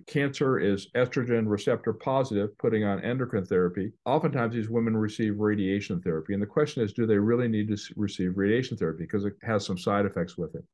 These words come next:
The study looked at over thirteen hundred women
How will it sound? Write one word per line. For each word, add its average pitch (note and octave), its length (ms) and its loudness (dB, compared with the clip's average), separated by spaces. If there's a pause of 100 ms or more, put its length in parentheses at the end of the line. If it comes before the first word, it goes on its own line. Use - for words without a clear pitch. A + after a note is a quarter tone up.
The A2 680 2
study C#3 720 2 (100)
looked A#2+ 240 0
at - 100 -4 (120)
over D3 240 4
thirteen C3 560 -2
hundred A2+ 440 0
women G2+ 420 0